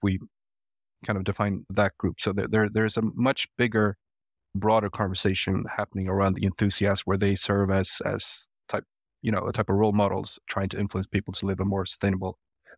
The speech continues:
life, you know, without throwing tomato soup on, I think it was a Rembrandt painting or something. I think it's a bit of a fringe group,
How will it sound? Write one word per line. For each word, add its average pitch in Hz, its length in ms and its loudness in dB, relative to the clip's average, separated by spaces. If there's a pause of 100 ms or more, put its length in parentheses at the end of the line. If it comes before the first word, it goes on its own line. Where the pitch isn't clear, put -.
(120)
life, 104 340 0 (360)
you 107 100 2
know, 92 100 2
without 98 300 0
throwing 92 320 -2
tomato 98 260 2
soup 92 260 -2
on, 127 140 -2
I - 40 -2
think - 180 -12
it 87 80 -12
was 90 100 -8
a 90 60 -4
Rembrandt 95 420 -2
painting 101 260 -2
or - 120 -10
something. - 340 -12 (500)
I 113 200 2
think 110 220 -4
it's 104 100 -4
a 107 40 -10
bit 104 100 2
of 101 60 2
a 101 60 4
fringe 110 260 -2
group, 127 200 2